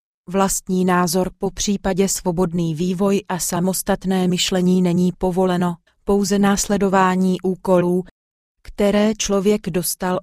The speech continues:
od vyššího. Zda je to, jako ve výše uvedeném příkladě u Pikeho, s luciferskou doktrínou pro třiatřicátý stupně nebo s dogmaty křesťanské a islámské církve vůči svým věřícím,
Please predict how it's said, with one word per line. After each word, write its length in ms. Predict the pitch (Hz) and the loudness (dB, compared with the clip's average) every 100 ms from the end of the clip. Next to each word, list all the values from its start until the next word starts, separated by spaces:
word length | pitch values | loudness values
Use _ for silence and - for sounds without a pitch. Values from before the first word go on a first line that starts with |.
| - | -6
od 120 | 180 - - - | -12 -12 -16 -6
vyššího. 640 | 196 202 - 196 175 190 202 _ _ _ _ _ _ - | -2 -2 0 -2 -2 -4 -6 _ _ _ _ _ _ -12
Zda 260 | 156 147 175 | -6 -2 0
je 140 | 185 - | 0 -2
to, 220 | 208 208 _ _ | -4 -4 _ _
jako 300 | 175 170 185 | -8 -4 0
ve 120 | 170 | 2
výše 380 | 165 190 175 190 180 | 2 0 -2 -4 -2
uvedeném 600 | 214 208 202 196 190 190 - | 0 2 2 2 2 0 -2
příkladě 640 | - 190 - 202 190 208 - | -4 -6 -2 0 2 0 0
u 80 | 196 | -4
Pikeho, 540 | 190 180 185 175 156 - _ | -4 -6 -4 -4 -4 -8 _
s 140 | - 185 | -10 -6
luciferskou 840 | 175 - 180 208 208 - 208 202 | -6 -6 -4 -2 -4 -4 0 0
doktrínou 640 | 185 180 - 190 190 185 170 | 0 -4 -2 0 2 0 -2
pro 220 | - 160 | -4 -6
třiatřicátý 1000 | - 185 185 180 - 190 180 170 190 180 | -4 -2 -2 -2 -4 -2 -2 -2 -2 -4
stupně 480 | - 190 - 190 196 | -4 -8 -2 0 2
nebo 300 | 190 170 185 | 2 0 -2
s 140 | - | -2
dogmaty 500 | 160 165 190 190 196 | -4 0 0 0 -4
křesťanské 920 | - - 202 - 196 190 - 196 196 - | -6 -4 -4 -2 -2 -2 -2 0 0 -2
a 80 | 202 - | -6 -6
islámské 640 | 185 185 170 170 - 175 | -4 -2 -2 -2 -2 -4
církve 520 | 170 175 170 - 180 190 | -2 -2 -4 -4 -2 0
vůči 320 | 180 175 180 | 0 -2 -4
svým 280 | - 190 185 | -2 0 0
věřícím, 840 | 170 165 160 160 - 185 180 | 0 0 0 -2 -4 -2 0